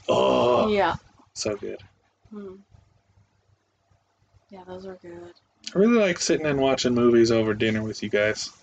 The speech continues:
Speaker 2: Yeah.
Speaker 1: Or whenever.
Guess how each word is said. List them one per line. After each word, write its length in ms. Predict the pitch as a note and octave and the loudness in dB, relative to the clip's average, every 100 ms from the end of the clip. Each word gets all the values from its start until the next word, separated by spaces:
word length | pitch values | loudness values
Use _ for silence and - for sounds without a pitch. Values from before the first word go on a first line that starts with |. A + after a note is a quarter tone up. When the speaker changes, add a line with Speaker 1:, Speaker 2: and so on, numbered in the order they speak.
| - | -4
Speaker 2:
Yeah. 200 | D4+ C4+ - - - - _ _ _ _ _ _ _ _ _ _ _ _ _ _ _ | -2 -2 -6 -20 -20 -20 _ _ _ _ _ _ _ _ _ _ _ _ _ _ _
Speaker 1:
Or 180 | B2 A#2 | -4 -2
whenever. 560 | A#2 G#2+ G2+ G2+ G#2+ | -2 -2 -4 -2 -4